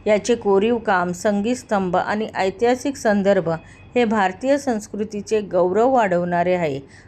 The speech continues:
आजही हा रथ भारताच्या समृद्ध वारसाचे प्रतीक म्हणून ओळखला जातो आणि तो पाहण्यासाठी देश विदेशातून हजारो पर्यटक हम्पीला भेट देतात.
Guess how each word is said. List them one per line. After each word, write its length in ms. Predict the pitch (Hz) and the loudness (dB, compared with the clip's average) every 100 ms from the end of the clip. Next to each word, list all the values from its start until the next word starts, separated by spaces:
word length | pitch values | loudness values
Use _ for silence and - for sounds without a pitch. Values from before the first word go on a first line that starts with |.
| - | -4
आजही 520 | 233 269 285 302 294 | 0 0 2 0 0
हा 220 | 285 247 220 | 0 0 2
रथ 200 | 208 175 | 2 0
भारताच्या 720 | 190 208 180 180 214 208 208 | -2 0 0 0 -2 0 -4
समृद्ध 640 | 202 185 185 214 220 190 160 - - - | -2 -4 -2 -2 2 2 0 -8 -20 -4
वारसाचे 560 | 202 185 185 226 220 - | 0 2 2 -2 0 -2
प्रतीक 440 | - 180 180 226 220 | 0 -2 -2 -8 -2
म्हणून 300 | 202 226 233 | -2 0 0
ओळखला 480 | 180 175 180 180 | 2 0 0 0
जातो 340 | 180 170 165 160 | 2 -2 -4 -8
आणि 400 | - 196 190 226 220 | -4 -4 0 0 2
तो 140 | 277 | 2
पाहण्यासाठी 840 | 330 262 202 190 202 202 147 175 180 | 2 0 0 0 0 -2 -4 -6 -4
देश 440 | 180 233 269 - | 2 2 2 -2
विदेशातून 760 | 202 180 196 196 208 196 220 202 | -6 0 0 2 0 0 -2 0
हजारो 460 | 196 175 220 247 262 | 0 0 0 2 2
पर्यटक 640 | 214 180 175 185 185 208 | 2 0 0 0 -2 -2
हम्पीला 400 | 175 175 180 185 | -4 -2 2 2
भेट 320 | 185 170 151 | 2 -4 -4
देतात. 340 | 170 151 147 | -6 -4 -4